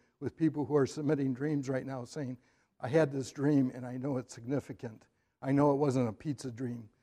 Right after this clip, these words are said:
This, this dream was really significant. It was really important. Can you guys read it over? Can you pray about it? Can you help me to understand the dream symbols, the dream types.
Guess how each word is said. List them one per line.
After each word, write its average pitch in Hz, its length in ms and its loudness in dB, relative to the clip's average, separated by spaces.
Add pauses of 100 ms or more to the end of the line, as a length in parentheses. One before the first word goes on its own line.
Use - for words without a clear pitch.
(180)
This, 147 240 4
this 147 280 2
dream 160 260 4
was 120 220 2
really 139 500 10 (360)
significant. 127 840 0
It - 40 -10
was 120 180 -4
really 147 240 8
important. 135 640 2 (300)
Can 143 140 4
you 139 80 8
guys 131 320 10
read 147 180 10
it 139 100 8
over? 127 400 6 (240)
Can 143 140 2
you 135 100 6
pray 143 280 8
about 120 300 10
it? 120 120 -8 (320)
Can 143 160 4
you 131 60 8
help 151 200 10
me 131 120 2
to 147 200 -4
understand 131 760 0 (280)
the 127 100 -8
dream 135 360 6
symbols, 120 520 -2 (200)
the 123 80 -8
dream 135 320 8
types. 123 480 2